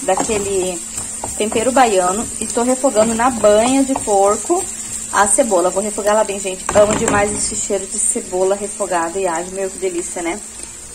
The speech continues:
E aqui dentro, eu já até posso desligar um pouquinho ele, tá aqui o meu feijão. Olha, gente, que maravilha! O caldo fica maravilhoso, deu certinho igual ela fez o dela.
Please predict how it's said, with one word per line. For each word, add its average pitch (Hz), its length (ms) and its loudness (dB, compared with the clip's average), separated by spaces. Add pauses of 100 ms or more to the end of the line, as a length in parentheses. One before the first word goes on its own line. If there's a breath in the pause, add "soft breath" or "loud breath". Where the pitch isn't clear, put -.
(640)
E 220 80 -2
aqui 277 300 0
dentro, 233 320 -2
eu - 20 -6
já 208 80 -10
até 226 140 -4
posso 233 260 -4
desligar 208 420 -6
um 202 80 -6
pouquinho 196 400 -12
ele, 190 320 -6 (360)
tá 208 100 -2
aqui 202 220 -4
o - 20 -2
meu 220 160 -4
feijão. 220 500 -2
Olha, 269 240 6
gente, 214 320 -4
que - 320 -6
maravilha! 277 800 2
O 240 80 0
caldo 220 380 0
fica 262 260 -2
maravilhoso, 233 560 2
deu 214 100 2
certinho 392 500 2
igual 277 180 4
ela 269 160 4
fez 254 260 2
o 262 60 -2
dela. 175 280 0